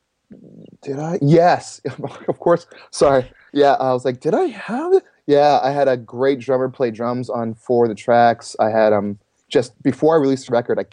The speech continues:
I brought my keyboard player in to play something really cool on one of the songs.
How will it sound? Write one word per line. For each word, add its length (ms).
I 40
brought 260
my 80
keyboard 380
player 220
in 180
to 60
play 300
something 280
really 180
cool 260
on 100
one 100
of 40
the 60
songs. 420